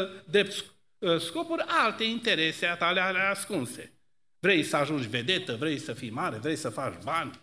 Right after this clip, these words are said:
vrei să îți aducă, ți se aducă slavă și onoare, vrei și tu un scaun, vrei și tu să fii cineva. Tu nu mă slujești pe mine din dragoste. N-ai primit dragostea adevărului să fii un pocăit veritabil.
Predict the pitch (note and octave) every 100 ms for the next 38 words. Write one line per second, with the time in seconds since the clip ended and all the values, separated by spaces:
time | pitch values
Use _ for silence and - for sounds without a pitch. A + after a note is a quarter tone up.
0 | _ _ _ _ - F#3+ G3+ - E3 C#3+
1 | - E3+ - D3+ C3+ F#3 F#3 C#3+ D#3 -
2 | C#3 F#3+ E3 - - C3 F#3 D3 C3+ -
3 | C3+ A#2 D3+ F3+ A#2 F#2+ - - E3 G3+
4 | - - - F#3 - D#3+ - - G3 C#3
5 | E3+ G3+ - G3+ - G3+ - C#3 G3+ -
6 | D#3+ B2+ A#2 F3 D3 - - _ _ -
7 | G4 G4+ G4 G4 F#4 D#4+ D#4+ - C#4 B3
8 | A3 G3 - - F3 E3+ D3 C#3+ C3 G#2+
9 | F#2+ - - _ _ - - - - -
10 | A3+ - _ _ _ - A#3 F4 F#4 E4+
11 | E4+ E4 - B3 C#4 A#3+ B3 - A#3 G#3
12 | F3+ F#3+ D3+ G#3+ F#3 F3 E3 D#3 E3 C#3+
13 | G3 F3+ F3+ D#3+ E3 F3 D#3+ G#2+ E3+ E3
14 | D3+ - E3 D3 A#2 B2 G#2+